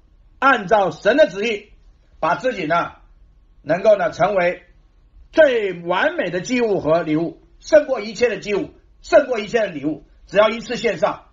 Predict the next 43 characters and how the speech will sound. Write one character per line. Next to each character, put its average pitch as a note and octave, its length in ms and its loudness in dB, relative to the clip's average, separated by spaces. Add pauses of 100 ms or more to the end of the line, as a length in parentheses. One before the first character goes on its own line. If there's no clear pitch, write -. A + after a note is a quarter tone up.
就 - 120 2
可 F3+ 180 0
以 E3+ 60 -4
了。 G#2+ 240 -12 (720)
所 G3 160 0
以 G3 40 2
我 D#3 120 0
们 D#3 160 -6
看 E3 180 -2
到 C#3+ 120 -2
耶 G#3 180 0
稣 A#3 160 -8
基 A3 140 -6
督 G#3+ 120 -4
的 F#3+ 80 -4
一 G3+ 140 -6
生 E3+ 300 -4 (240)
必 D4 180 2
须 G#3+ 180 -6
照 A3 200 4
神 F#3+ 160 0
的 A#3 100 0
旨 E3 200 -4
意 G#3 80 -4
行， C#3+ 320 -8 (440)
才 B3+ 280 2
能 C4+ 180 -2
够 C4+ 100 2
成 A3 200 2
为 B3+ 80 4
我 G#3 140 2
们 G3+ 140 -6
可 G#3 140 -2
以 G3+ 80 -2
献 A#3+ 240 -2
给 F#3 120 -4
神 E3+ 240 -2
最 C#4+ 160 6
完 A#3+ 220 2
美 C4+ 100 0
的 B3 100 0
礼 G3+ 140 -2
物。 G#3+ 300 -2